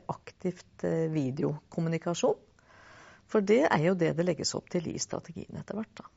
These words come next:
Selv så er jeg jo, eh, også E D B-kandidat som sådant, så jeg har jo tatt I K T-kompetanse og, og lagt opp fjernundervisningsmoduler digitalt i sin tid,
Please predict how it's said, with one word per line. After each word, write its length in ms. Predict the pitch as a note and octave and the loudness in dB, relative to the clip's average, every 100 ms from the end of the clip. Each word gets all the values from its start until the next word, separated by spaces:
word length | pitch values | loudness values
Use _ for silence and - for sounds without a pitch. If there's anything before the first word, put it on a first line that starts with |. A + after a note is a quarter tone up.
| _ _ _ _ - - - - - _ | _ _ _ _ -20 -20 -20 -20 -20 _
Selv 220 | - E3+ | -4 -2
så 160 | E3+ C4 | 2 2
er 60 | |
jeg 80 | F3 | 4
jo, 240 | F3 F#3 F#3 | 2 2 2
eh, 160 | F#3 F3+ | 4 4
også 380 | E3 - F#3 F#3 F3+ F3 - | 2 2 4 4 6 4 4
E 100 | E3 | 4
D 120 | E3 | 4
B-kandidat 680 | D3+ D3 G#3 G#3 G#3 C4 C4+ | 2 2 2 2 4 2 0
som 180 | A3 G#3 | -2 0
sådant, 440 | F#3+ F3+ C4 - - - | 2 4 2 0 -12 -14
så 260 | - - G3+ | -8 0 2
jeg 160 | G3 | 2
har 140 | F#3+ G3 | 2 2
jo 80 | G3 | 0
tatt 460 | - - - - - | -4 -8 -10 -6 -6
I 60 | |
K 140 | F#3+ G#3+ | -4 -4
T-kompetanse 880 | E3 - E3 - F3 F3 - - G3 | -4 -4 -4 -4 -4 -4 -4 -2 0
og, 300 | F#3+ F#3+ G3 | 2 2 2
og 80 | F#3+ | 2
lagt 340 | F3+ - - | 0 -6 -6
opp 160 | D3+ - | -6 0
fjernundervisningsmoduler 1300 | F3+ D3 C#3+ D3 - E3 - F3+ F3 F3 G3+ B3 - - - - - - - | 0 0 -2 -4 -4 -4 -4 -2 0 2 2 0 -4 -18 -20 -20 -20 -2 2
digitalt 500 | F#3 F#3+ A#3 C4 F#3+ | 4 8 6 6 -2
i 40 | |
sin 220 | - G3+ | 0 2
tid, 220 | G3 D#4 | 4 2